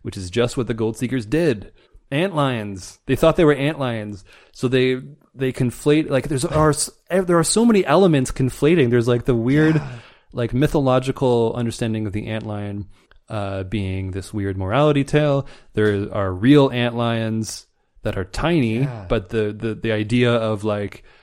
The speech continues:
Speaker 1: being, uh, a predator among small things, making you a big deal in one world and not in another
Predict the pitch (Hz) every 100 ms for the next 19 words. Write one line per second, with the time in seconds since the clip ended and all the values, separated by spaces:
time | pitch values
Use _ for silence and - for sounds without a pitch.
0 | _ - 113 127 127 120 120 - 110 104
1 | 98 98 110 - 139 123 120 110 113 110
2 | 107 104 95 - _ _ - - 139 131
3 | 117 - 139 127 113 113 - - _ -
4 | 120 117 123 110 101 139 120 123 117 110
5 | 113 117 110 107 104 104 104 107 113 110
6 | 104 101 120 110 104 101